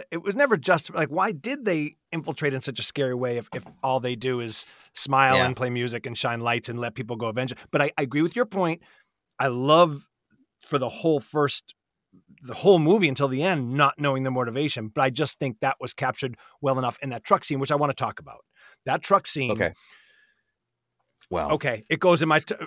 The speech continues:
Speaker 1: right, <laughs> so we were asked a few weeks ago by a fan, top paranormal scenes of all time.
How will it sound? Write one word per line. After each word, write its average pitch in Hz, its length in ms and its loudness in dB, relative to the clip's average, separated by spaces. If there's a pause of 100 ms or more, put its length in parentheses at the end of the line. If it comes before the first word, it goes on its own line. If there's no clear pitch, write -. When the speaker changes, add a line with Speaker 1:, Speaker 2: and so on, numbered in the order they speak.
Speaker 1:
right, 151 240 2
<laughs> - 0 -
so 160 240 4
we 185 160 6
were 175 100 8
asked 180 220 8
a 170 40 -4
few 226 160 0
weeks 214 180 4
ago 196 140 6
by 202 120 10
a 196 40 8
fan, 160 360 2
top 160 300 4
paranormal 165 400 4
scenes 160 280 0
of 143 80 0
all 147 140 4
time. 123 480 0